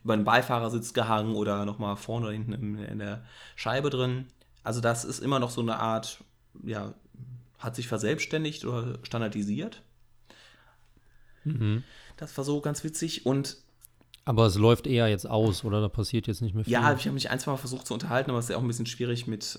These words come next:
Speaker 1: ähm,
Speaker 2: <laughs>
Speaker 1: in, in einer fremden Sprache, in einem fremden Land über Politik zu sprechen. Man, und man ist ja auch im Urlaub,
Speaker 2: Ja.
Speaker 1: man will ja das ja auch nicht unbedingt, aber so ein bisschen mal versucht reinzufühlen. Ich glaube auch, dass sich das so ein bisschen jetzt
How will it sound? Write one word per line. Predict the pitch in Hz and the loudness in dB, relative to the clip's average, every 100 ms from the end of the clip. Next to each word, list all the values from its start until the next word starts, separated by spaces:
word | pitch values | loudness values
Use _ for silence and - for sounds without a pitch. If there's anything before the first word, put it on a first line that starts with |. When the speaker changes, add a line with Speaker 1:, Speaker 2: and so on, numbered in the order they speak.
| - | -6
Speaker 1:
ähm, | 107 104 104 104 104 120 - - - | -6 -4 -4 -6 -6 -4 0 2 4
Speaker 2:
<laughs> | 127 - - - - - - - - | 4 4 -8 -18 -18 -18 -18 -14 -2
Speaker 1:
in, | 117 | 0
in | - - - 101 | 0 -6 -10 2
einer | 113 | 2
fremden | 110 - 160 | 4 0 0
Sprache, | - - 117 139 - 180 175 - | -4 -2 0 0 -2 -4 -4 -4
in | |
einem | 123 120 | -6 -6
fremden | 120 147 156 147 | -4 -4 -2 0
Land | 123 135 147 - | 0 0 -4 -8
über | - 120 | -4 -4
Politik | 117 127 117 - - | -4 -4 -4 -6 -10
zu | - | -14
sprechen. | - - - 311 - - _ | -12 -8 -6 -6 -8 -18 _
Man, | - 123 - | -6 -2 0
und | 117 | 2
man | 120 | 2
ist | 101 | 2
ja | 120 | 2
auch | 104 | 2
im | 104 | 4
Urlaub, | 123 120 | 4 4
Speaker 2:
Ja. | 127 | 2
Speaker 1:
man | 113 | 0
will | 113 | 0
ja | 131 | 0
das | 123 117 | -2 -2
ja | 98 | -4
auch | - | -4
nicht | 131 - | -8 -8
unbedingt, | 135 135 147 190 - | -6 -4 -4 -6 -10
aber | - 117 | -6 -4
so | |
ein | 113 | -4
bisschen | - 113 | -4 -6
mal | 107 107 - - | -6 -6 -10 -14
versucht | - 117 120 120 | -10 -4 -4 -4
reinzufühlen. | 113 123 - - 147 151 160 - - - - | -4 -4 -6 -6 -4 -4 -6 -10 -18 -20 -12
Ich | - | -2
glaube | - 117 117 | 2 4 4
auch, | 120 | 2
dass | 107 | -2
sich | 110 | -4
das | 117 - | -6 -4
so | 110 | -2
ein | |
bisschen | 113 - 113 | -2 -2 -2
jetzt | 107 107 - | -2 -4 -8